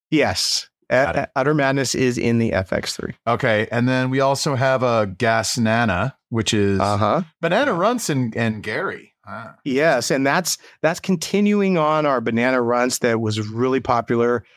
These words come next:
Speaker 1: um, and that's just, like, an evolutionary step of that. Uh, yeah.
Speaker 2: W-, was your ban-, and now, was it Black Banana? Was
Speaker 1: Uh-huh,
Speaker 2: the
Speaker 1: yeah.
Speaker 2: sort of predecessor to, that was a big banger too, right?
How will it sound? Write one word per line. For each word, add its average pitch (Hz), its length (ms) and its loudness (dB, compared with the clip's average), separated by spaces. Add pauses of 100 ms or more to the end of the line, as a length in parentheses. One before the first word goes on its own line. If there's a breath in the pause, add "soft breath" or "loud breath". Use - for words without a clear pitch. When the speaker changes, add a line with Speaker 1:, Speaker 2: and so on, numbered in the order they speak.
(220 soft breath)
Speaker 1:
um, 113 600 0
and 127 140 0
that's 127 180 0
just, - 300 -2
like, 123 160 0
an 117 80 0
evolutionary 120 760 2
step - 380 0
of 101 120 0
that. 104 380 2 (120)
Uh, 101 340 2 (580)
yeah. - 120 2
Speaker 2:
W-, 180 160 -4 (160)
was 147 180 0
your 254 140 0
ban-, 226 260 0
and 160 160 -2
now, 156 300 0 (380)
was 147 180 -2
it 202 180 -2
Black 156 400 0
Banana? 208 540 0 (340)
Was 135 200 0
Speaker 1:
Uh-huh, 110 140 -4
Speaker 2:
the 127 440 2
Speaker 1:
yeah. - 40 -20 (140)
Speaker 2:
sort 120 200 0
of 101 100 -4
predecessor 135 600 0
to, 151 160 -4
that 202 200 2
was 190 180 -2
a 156 80 -2
big 117 240 -2
banger 107 320 2
too, 147 240 0
right? 139 340 2